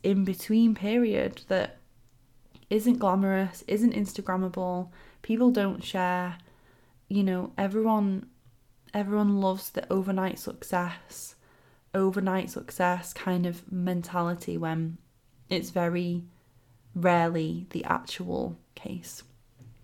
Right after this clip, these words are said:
So, number one is getting over your beliefs around money and selling. Number two is being vision and service led. Number three is holding steady and staying in the game even when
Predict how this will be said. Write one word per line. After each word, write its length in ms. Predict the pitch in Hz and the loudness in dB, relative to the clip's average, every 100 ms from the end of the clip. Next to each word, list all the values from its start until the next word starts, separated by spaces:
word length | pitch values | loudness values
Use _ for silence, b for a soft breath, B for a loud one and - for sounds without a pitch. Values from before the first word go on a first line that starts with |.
| - - - | -20 -20 -12
So, 340 | - 175 170 170 _ _ _ - b b b b b b b b b _ _ _ _ 202 | -2 -2 -2 -8 _ _ _ -20 b b b b b b b b b _ _ _ _ 4
number 260 | 196 196 | 6 6
one 400 | 202 220 214 208 - | 8 8 8 4 -2
is 340 | 190 185 185 - - - _ _ - _ - | -2 -2 -2 -8 -20 -20 _ _ -20 _ 2
getting 320 | 190 196 190 | 4 4 0
over 280 | 190 190 190 | 0 0 0
your 160 | 175 | -2
beliefs 800 | 170 175 175 175 180 - - - - | -2 -2 0 -2 -4 -10 -16 -14 -8
around 380 | 170 165 165 | -4 -2 0
money 320 | 165 170 180 - | 0 0 0 -2
and 160 | 170 | -8
selling. 600 | - 240 240 240 247 247 - 190 | -2 2 4 6 4 2 -4 -4
Number 260 | 180 175 | -2 -2
two 320 | 175 - 208 190 | -4 2 4 4
is 120 | 190 | 0
being 300 | 185 175 175 | -2 0 0
vision 340 | 180 180 180 | -2 -2 -4
and 140 | 180 165 | -4 -4
service 400 | 170 165 165 202 | -4 -4 -4 0
led. 380 | 202 196 196 - B B B 190 | 2 2 0 -6 B B B 0
Number 260 | 185 175 | 2 2
three 400 | 175 190 190 190 | -2 -2 0 0
is 200 | - - | -2 -6
holding 480 | - 185 185 185 175 | -6 0 0 0 -4
steady 500 | - - 175 175 170 | -4 -4 -2 -2 -2
and 160 | 175 170 | -4 -6
staying 320 | - 170 170 | -2 0 2
in 140 | 165 | 0
the 60 | 165 | -2
game 520 | 165 165 170 170 170 B B B B - | -2 -2 0 0 -2 B B B B -2
even 340 | 196 180 175 | 0 2 2
when 380 | 170 170 165 | 2 2 0